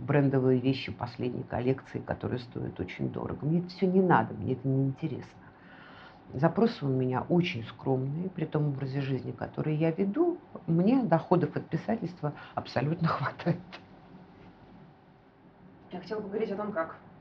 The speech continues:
Speaker 2: вообще появился персонаж Каменская. Вы говорите, вы ее где-то из себя писали?
Speaker 1: Да.
Speaker 2: Поначалу.
Speaker 1: Ну, я ее все время писала из себя, э, до тех пор, пока не поняла, что уже прошли годы, и мы живем с ней,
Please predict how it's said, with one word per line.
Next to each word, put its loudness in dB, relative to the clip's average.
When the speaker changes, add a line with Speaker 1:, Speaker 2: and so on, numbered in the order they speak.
Speaker 2:
вообще -14
появился -12
персонаж -12
Каменская. -16
Вы -16
говорите, -6
вы -6
ее -4
где-то -6
из -14
себя -8
писали? -14
Speaker 1:
Да. 2
Speaker 2:
Поначалу. -4
Speaker 1:
Ну, 0
я 4
ее 4
все -2
время 4
писала 0
из -4
себя, 0
э, 4
до 2
тех 0
пор, 0
пока 0
не 6
поняла, 4
что -4
уже 2
прошли -6
годы, -2
и -4
мы 2
живем -2
с -18
ней, 0